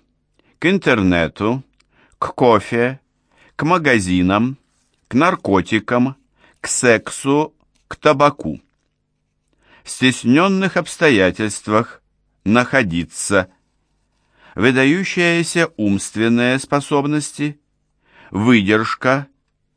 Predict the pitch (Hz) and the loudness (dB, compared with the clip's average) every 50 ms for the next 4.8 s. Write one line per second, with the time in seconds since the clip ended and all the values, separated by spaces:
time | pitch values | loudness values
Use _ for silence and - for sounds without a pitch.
0 | _ _ _ _ - 92 98 120 156 165 165 135 143 139 123 - - - - 120 | _ _ _ _ -8 -4 2 4 4 4 4 4 4 4 2 2 -4 -8 -4 -4
1 | 113 98 92 92 90 80 78 87 95 117 143 143 _ _ _ _ _ _ _ _ | -2 -2 0 -2 0 0 2 2 2 2 0 -2 _ _ _ _ _ _ _ _
2 | _ _ _ _ _ _ _ - 92 120 143 139 - 170 170 - - - 156 147 | _ _ _ _ _ _ _ -2 0 0 0 2 2 0 0 0 2 2 2 4
3 | 143 135 127 123 - 127 117 113 107 107 104 104 98 92 90 87 87 85 85 80 | 4 4 2 2 0 0 2 2 4 4 4 4 4 4 4 4 4 2 0 2
4 | 85 82 80 78 80 80 80 78 80 85 92 107 117 131 151 151 | 0 0 0 0 -2 -2 -2 -2 -2 -2 -2 0 -2 -2 -4 -6